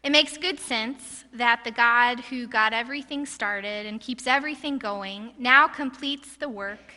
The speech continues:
by making the salvation pioneer perfect through suffering, as he leads all these people to glory.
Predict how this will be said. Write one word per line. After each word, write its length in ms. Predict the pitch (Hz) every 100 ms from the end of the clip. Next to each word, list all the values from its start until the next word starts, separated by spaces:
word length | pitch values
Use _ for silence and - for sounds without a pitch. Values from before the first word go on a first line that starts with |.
| _ _ _ _ -
by 140 | 233 233
making 540 | 247 262 262 240 226
the 100 | 226
salvation 760 | - 247 226 240 269 - 269 254
pioneer 760 | 254 220 226 208 185 175 185 _
perfect 640 | - 214 - 190 _ - - _ _ _ _ _
through 140 | 247 240
suffering, 640 | 214 - 202 190 240 254 - _ _ _ _ _ _ 233
as 140 | 220
he 180 | 311 294
leads 340 | 254 240 240
all 280 | - 233 240
these 240 | 233 233
people 360 | - 202 - 175
to 120 | -
glory. 560 | - 190 180 185 185